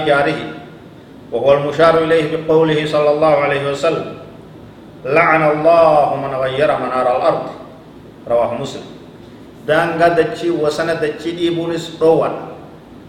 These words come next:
Tee bal'ifattee, ta nama ollaa kee jiru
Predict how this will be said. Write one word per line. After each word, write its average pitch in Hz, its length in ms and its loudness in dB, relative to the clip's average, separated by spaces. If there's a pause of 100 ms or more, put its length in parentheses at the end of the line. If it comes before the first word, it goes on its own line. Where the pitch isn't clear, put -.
(220)
Tee 156 180 2
bal'ifattee, 151 600 -2 (720)
ta 151 80 -2
nama 160 200 -2
ollaa 160 360 2
kee 156 160 0
jiru 160 440 -6